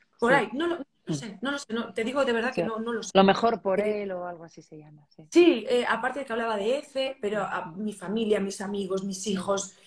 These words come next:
Speaker 1: eh, mm, hoy por ti. Fíjate a qué punto, ¿no? Decir,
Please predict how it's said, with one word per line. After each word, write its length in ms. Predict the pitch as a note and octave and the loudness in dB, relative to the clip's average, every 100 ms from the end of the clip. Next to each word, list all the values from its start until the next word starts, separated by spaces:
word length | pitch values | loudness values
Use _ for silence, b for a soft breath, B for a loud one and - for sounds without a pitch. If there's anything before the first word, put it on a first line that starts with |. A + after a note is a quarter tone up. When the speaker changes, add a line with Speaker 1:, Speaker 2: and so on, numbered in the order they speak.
| B | B
Speaker 1:
eh, 360 | G#3 G#3+ G#3 - b b _ G#3 | 4 6 6 0 b b _ 6
mm, 560 | G#3+ G#3+ G#3 G3+ G3 F#3+ - - - _ _ _ _ - | 8 8 6 4 2 0 -4 -14 -20 _ _ _ _ 6
hoy 280 | C#4+ C#4 G#3+ | 8 8 6
por 240 | G#3 F#3+ | 4 4
ti. 340 | A3+ G#3 F#3 - _ _ _ _ _ _ _ | 2 0 -2 -10 _ _ _ _ _ _ _
Fíjate 420 | - A#3 C#4+ D4+ | -8 -2 0 2
a 60 | D4 | 2
qué 80 | G#3+ | 0
punto, 320 | G3 F#3+ F#3+ | 0 0 2
¿no? 100 | B3 | 2
Decir, 460 | B3+ G#3 G3+ - | 0 0 -2 -2